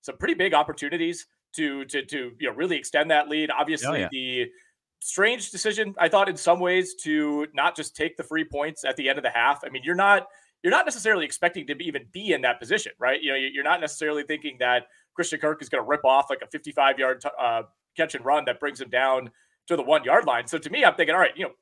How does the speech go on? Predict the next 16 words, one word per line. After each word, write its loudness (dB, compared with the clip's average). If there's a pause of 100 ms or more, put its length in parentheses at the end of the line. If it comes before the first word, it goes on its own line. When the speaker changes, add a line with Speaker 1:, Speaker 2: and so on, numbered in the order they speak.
Speaker 1:
make -2
this -4
a -4
two-score -4
game. -6
Take -2
the -8
three -2
points. -4
They're -8
gonna -4
matter 4
later 2
on." 2 (400)
And 4
instead, 2